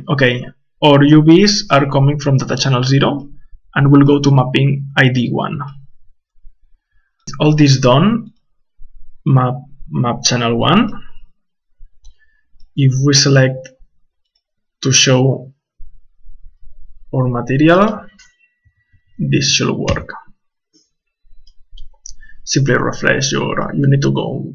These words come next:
back in time and you see that the texture is there. You can change the tiling, or the offset,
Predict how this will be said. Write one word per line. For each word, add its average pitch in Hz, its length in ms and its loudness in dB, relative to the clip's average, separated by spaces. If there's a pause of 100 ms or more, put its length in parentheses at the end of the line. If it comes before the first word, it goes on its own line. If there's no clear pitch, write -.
(120)
back 135 240 0
in 131 120 -2
time 190 520 0
and 131 380 -6
you 131 120 -2
see - 140 0
that 123 160 0
the 120 80 -4
texture 127 360 -4
is - 320 -4
there. 175 380 2 (1080)
You 147 140 2
can 131 160 4
change 131 280 0
the 113 100 -2
tiling, 170 720 2 (800)
or 120 200 -2
the 117 100 0
offset, 190 420 2